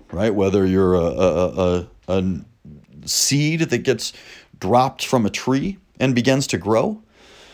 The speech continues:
begins to sprout, or, uh, you know, a larva from an insect or whatever the case might be. There, there is an immediate relationship that's forged between oneself and the world. And, and what that forging,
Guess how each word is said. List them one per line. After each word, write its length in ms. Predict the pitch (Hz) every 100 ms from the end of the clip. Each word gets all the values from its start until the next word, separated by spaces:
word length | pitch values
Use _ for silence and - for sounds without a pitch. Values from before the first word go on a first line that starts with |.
| -
begins 300 | 107 117 117
to 80 | 110
sprout, 520 | - - 117 165 202 - _ _ _ _ _ _ _ _ _ - -
or, 420 | 107 101 95 92
uh, 340 | 90 87 80 80 - _
you 80 | 85
know, 180 | 73 92 _ _ _ _ _ _ _ -
a 280 | 73 -
larva 680 | 92 92 98 127 135 147 160
from 200 | 160 117
an 80 | 98
insect 640 | 127 170 - 170 208 - -
or 280 | 82 85 - - - -
whatever 240 | 156 135
the 60 | 131
case 320 | - 78 -
might 200 | 76 71
be. 60 | 82
There, 280 | 107 127 - - -
there 120 | - 156
is 140 | 147
an 80 | 120
immediate 560 | 117 131 180 220 151
relationship 800 | 113 110 123 131 - 82 - -
that's 220 | - 85 -
forged 680 | - 87 69 65 - -
between 440 | 98 98 - 104 98
oneself 580 | 98 98 - 107 95 -
and 100 | 87
the 40 |
world. 440 | 92 135 113 65 90
And, 140 | 135
and 680 | 143 151 147 123 117 120 131
what 200 | 156 165
that 220 | 120 -
forging, 640 | - 139 151 123 101 95